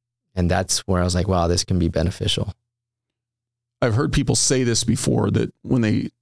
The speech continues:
Speaker 2: their first time starting to talk to a counselor and starting to go down that road of, "Hey, you need to look inside yourself."
Speaker 1: Mm-hmm.
Speaker 2: And that's a, that's a huge door to open and, and be willing to step through it. Did you resist that? Or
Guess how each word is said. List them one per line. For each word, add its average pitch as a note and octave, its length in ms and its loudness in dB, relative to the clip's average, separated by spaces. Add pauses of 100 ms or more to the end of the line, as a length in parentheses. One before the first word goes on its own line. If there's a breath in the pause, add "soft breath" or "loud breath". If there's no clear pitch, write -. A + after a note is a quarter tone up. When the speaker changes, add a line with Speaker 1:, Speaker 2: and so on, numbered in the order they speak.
Speaker 2:
their C3 100 2
first A#2+ 380 -2
time A2+ 240 0
starting A2 340 2
to G#2 60 0
talk G2 220 -2
to A2 100 2
a - 40 -2
counselor G2+ 440 0
and F2+ 100 0
starting A#2 320 0
to A2+ 60 2
go A2 120 2
down G#2 280 2
that G2+ 180 2
road G2 320 2
of, F2+ 80 0
"Hey, G#2 400 2
you B2+ 140 2
need C#3 120 0
to C3+ 60 2
look A#2 300 2
inside G#2 440 2
yourself." G2 540 0 (320)
Speaker 1:
Mm-hmm. F2 160 -4
Speaker 2:
And C3+ 80 2
that's G#3 220 0
a, E3 180 0
that's D3+ 220 0
a D#3 40 2
huge C3 440 0
door G#2+ 180 0
to F#2+ 80 2
open - 460 0 (320)
and, G#2+ 300 2
and A2 180 0
be A#2+ 80 2
willing A2+ 340 2
to G2+ 80 0
step - 320 0
through A2 240 0
it. - 160 -4 (680)
Did A2 200 0
you C3+ 240 2
resist G#2+ 600 0 (240)
that? E3+ 300 0
Or B2 200 0